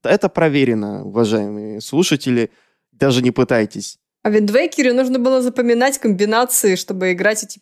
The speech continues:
Speaker 2: песни на, э, этой палочке волшебной, так что я просто запаслась блокнотиком, чтобы, блин, запом-, ну, чтобы не зап-, не держать это в голове, потому что иначе это вообще непонятно.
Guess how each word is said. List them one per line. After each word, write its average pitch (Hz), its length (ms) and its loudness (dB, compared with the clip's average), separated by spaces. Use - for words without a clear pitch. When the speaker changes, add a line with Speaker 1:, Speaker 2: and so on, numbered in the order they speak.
Speaker 2:
песни 220 460 2
на, 160 640 0
э, 151 100 -2
этой 165 240 0
палочке 180 500 0
волшебной, 175 600 -2
так 170 200 -16
что 165 580 -8
я 254 340 0
просто 247 480 -2
запаслась 240 560 0
блокнотиком, 208 880 0
чтобы, 180 480 -8
блин, 180 480 -10
запом-, 233 480 0
ну, 233 60 2
чтобы 220 260 -2
не 214 60 0
зап-, 202 200 -4
не 233 140 2
держать 269 260 0
это - 120 -2
в 196 60 -2
голове, 220 480 2
потому 180 280 -14
что - 200 -10
иначе 208 400 0
это 180 200 -14
вообще 175 340 -8
непонятно. 185 680 -12